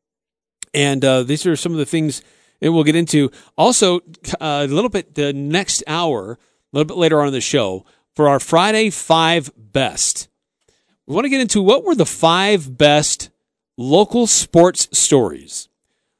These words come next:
What stories stood out to you in two thousand nineteen? And put your thinking caps on, and love to hear your thoughts on that.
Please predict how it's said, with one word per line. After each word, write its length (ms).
What 260
stories 460
stood 300
out 280
to 160
you 720
in 200
two 240
thousand 580
nineteen? 840
And 360
put 160
your 80
thinking 440
caps 440
on, 260
and 220
love 380
to 100
hear 260
your 280
thoughts 560
on 260
that. 440